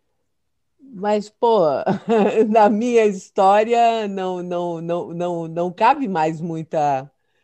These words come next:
muita leveza. Claro que não é só isso também, né?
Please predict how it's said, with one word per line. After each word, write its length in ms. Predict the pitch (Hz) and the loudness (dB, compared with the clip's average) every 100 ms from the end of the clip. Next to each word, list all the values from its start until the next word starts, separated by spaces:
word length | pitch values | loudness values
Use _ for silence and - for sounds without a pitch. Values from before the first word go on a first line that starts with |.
| _ _ _ _ | _ _ _ _
muita 400 | 165 160 165 160 | -10 -8 -2 0
leveza. 580 | 151 143 127 139 127 127 | 0 -2 -4 -8 -6 -6
Claro 300 | 208 226 165 | 0 2 0
que 100 | - | -6
não 180 | 190 202 | -6 -4
é 120 | 233 | -4
só 240 | - 285 | -4 -4
isso 460 | 214 160 180 - _ | -2 -2 -4 -8 _
também, 500 | 147 135 147 156 151 | -14 -10 -8 -8 -8
né? 340 | 131 131 143 | -10 -10 -12